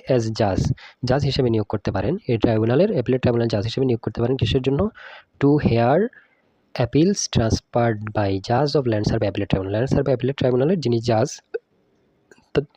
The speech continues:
তিনি যেই মামলাগুলো ট্রান্সফার করবেন, ওইগুলো শুনানি করার জন্য অ্যাডিশনাল এক বা একাধিক অ্যাডিশনাল জাজ গভর্নমেন্ট চাইলে নিয়োগ করতে পারবেন।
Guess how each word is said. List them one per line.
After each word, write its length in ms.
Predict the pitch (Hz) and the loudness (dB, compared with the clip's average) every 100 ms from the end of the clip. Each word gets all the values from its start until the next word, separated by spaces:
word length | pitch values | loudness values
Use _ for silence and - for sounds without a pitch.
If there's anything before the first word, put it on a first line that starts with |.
| - | -4
তিনি 240 | 131 135 | 0 0
যেই 300 | 160 131 123 123 - - _ | 2 4 2 -2 -12 -20 _
মামলাগুলো 360 | 117 113 113 139 | -2 0 2 0
ট্রান্সফার 400 | - 107 - 120 | 0 -2 0 -2
করবেন, 260 | 139 147 220 - _ - - | 0 0 -2 -8 _ -6 -2
ওইগুলো 220 | 127 131 | 0 0
শুনানি 300 | - 120 117 | 0 0 0
করার 220 | - 113 | 0 0
জন্য 240 | 117 127 190 - _ _ _ _ - - _ - _ | 0 -2 -2 -6 _ _ _ _ -20 -20 _ -20 _
অ্যাডিশনাল 500 | 127 117 - 123 131 - _ - - | -2 0 0 0 -2 -4 _ -20 -8
এক 120 | 110 | -2
বা 80 | 117 | -2
একাধিক 260 | 113 110 - | 0 0 0
অ্যাডিশনাল 460 | 123 110 110 107 | 0 -2 -2 -2
জাজ 220 | 104 110 - - - - _ - | 0 -2 -4 -14 -20 -20 _ -8
গভর্নমেন্ট 300 | 104 98 98 | -6 -4 -2
চাইলে 240 | 113 139 | 0 0
নিয়োগ 180 | 165 101 | 0 -2
করতে 220 | - - | -6 -10
পারবেন। 360 | - 92 92 | -4 -4 -4